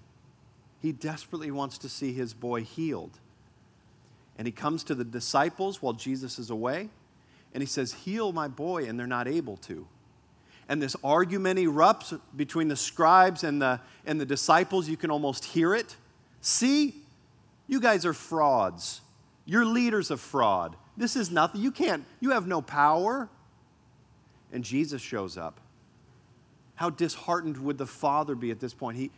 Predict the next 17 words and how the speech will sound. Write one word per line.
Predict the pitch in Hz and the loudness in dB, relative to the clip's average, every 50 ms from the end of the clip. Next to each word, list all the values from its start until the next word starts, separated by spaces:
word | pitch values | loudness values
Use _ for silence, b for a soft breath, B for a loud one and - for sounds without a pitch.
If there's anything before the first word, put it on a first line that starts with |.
| b b b | b b b
he | b 165 | b -6
came, | - - 165 165 185 190 180 | -4 -4 -2 0 0 0 0
he | 160 143 | 0 -2
heard | 135 135 175 190 202 196 | -2 0 0 2 2 2
of | 190 165 | 0 0
these | 165 156 127 | -2 -4 -4
miracles | 135 151 175 180 196 180 - 120 98 95 - | -4 -2 -2 0 -2 -2 -4 -6 -8 -6 -6
being, | - 135 135 131 135 131 b b b b b b b - - | -4 -4 -2 -2 -4 -6 b b b b b b b -20 -16
uh, | 131 135 | -16 -16
performed, | - - - 160 139 - - - 165 196 226 202 113 90 82 - - - _ _ _ - - - _ _ _ _ _ _ _ - - - - - _ _ - - _ | -12 -8 -6 -6 -4 -4 -4 -2 0 0 0 0 -2 -4 -8 -10 -16 -20 _ _ _ -20 -20 -20 _ _ _ _ _ _ _ -20 -20 -20 -20 -20 _ _ -20 -20 _
but | - 131 | -8 -4
not | 139 139 139 | -4 -4 -4
for | - 139 131 | -6 -8 -6
his | 143 135 120 | -6 -6 -6
boy. | - 135 135 131 | -4 -2 -2 -2
Maybe | 127 139 143 143 | 0 -2 -2 -2
his | 143 151 135 - | -2 -4 -4 -6